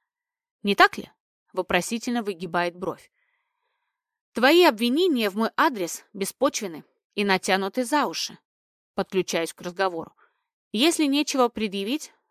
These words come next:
то лучше уходи по добру, по здорову». «А то что?» недобро щурится, глядя на меня.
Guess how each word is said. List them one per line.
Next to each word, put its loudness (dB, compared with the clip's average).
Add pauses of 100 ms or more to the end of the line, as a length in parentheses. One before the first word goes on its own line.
(180)
то 4
лучше 2
уходи 2
по -4
добру, -2
по -6
здорову». -2 (840)
«А 2
то 2
что?» -2 (380)
недобро 2
щурится, -4
глядя -2
на -8
меня. -8